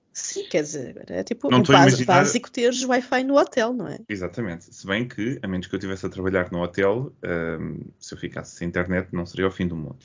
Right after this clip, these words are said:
Speaker 2: Mas o que é que aconteceu? Aconteceu que houve uma quebra de internet e,
Speaker 1: <gasps>
Speaker 2: ah, foi grave. Pronto, ah, não houve internet durante algum espa-, um espaço de tempo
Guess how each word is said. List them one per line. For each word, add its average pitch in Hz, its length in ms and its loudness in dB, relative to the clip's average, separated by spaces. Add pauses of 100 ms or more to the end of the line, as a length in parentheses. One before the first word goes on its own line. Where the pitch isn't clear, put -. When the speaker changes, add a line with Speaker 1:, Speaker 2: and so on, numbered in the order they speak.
(1500)
Speaker 2:
Mas 113 160 4
o 117 40 0
que 113 80 0
é 104 40 2
que 98 60 -2
aconteceu? - 580 -6 (1120)
Aconteceu 131 400 4
que 107 320 0
houve 104 180 -2
uma 113 180 4
quebra 95 760 2 (340)
de 95 120 -4
internet 90 880 -4 (720)
e, 269 280 6 (340)
Speaker 1:
<gasps> - 260 -20
Speaker 2:
ah, 85 400 2
foi - 220 -10
grave. 82 300 -4 (220)
Pronto, 82 300 -12 (140)
ah, 65 540 -6
não 92 300 4
houve 104 160 4
internet 90 480 0
durante 90 340 -4
algum 87 220 -2
espa-, 92 300 -2
um 95 100 0
espaço - 360 -6
de - 60 -20
tempo 123 340 2